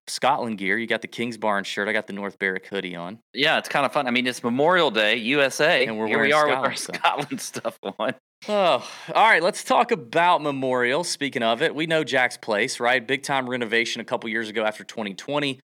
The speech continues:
Speaker 1: Um, you know, cream of the crop here, right? You got a lot of, uh, a lot of studs here, elevated event. We're not gonna get into a whole lot of detail about the golf course. You know what's up. And, uh, you can also find plenty of information on the golf course on tour junkies dot com. There's some great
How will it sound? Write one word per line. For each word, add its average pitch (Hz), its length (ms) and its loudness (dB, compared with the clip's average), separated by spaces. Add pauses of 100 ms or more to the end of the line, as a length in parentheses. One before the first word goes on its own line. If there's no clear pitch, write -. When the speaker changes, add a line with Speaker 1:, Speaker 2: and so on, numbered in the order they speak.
(460)
Speaker 1:
Um, 117 500 2 (360)
you 180 100 2
know, 160 180 2
cream 220 240 0
of 240 60 -6
the 190 60 -2
crop 185 340 0
here, 92 180 0
right? 113 260 0
You 110 80 -10
got 120 180 0
a 117 40 -2
lot 120 220 4
of, 113 200 -6
uh, 113 340 2 (220)
a - 60 -12
lot 120 200 2
of - 60 -4
studs 131 380 0
here, 127 240 0
elevated 123 480 2
event. 110 360 -2
We're 123 80 -2
not 120 100 -2
gonna 117 100 -4
get 110 140 -2
into 104 160 -2
a - 20 0
whole 113 140 -2
lot 107 140 2
of 92 60 -6
detail 104 280 -4
about 95 160 -4
the 95 80 -12
golf 101 260 0
course. 98 280 -8
You 143 120 -4
know 131 140 0
what's 95 300 -8
up. 92 200 -2 (500)
And, 95 420 -2
uh, 92 240 0
you 98 80 -8
can 101 80 -6
also 104 240 -4
find 101 280 -4
plenty 160 220 -2
of 117 80 -4
information 104 420 -6
on 98 40 -10
the 95 60 -12
golf 98 280 -2
course 98 380 -6
on 98 400 -6
tour 127 180 -8
junkies 101 320 -8
dot 92 180 -4
com. 120 240 -2
There's 107 120 -8
some 92 140 -14
great 110 440 0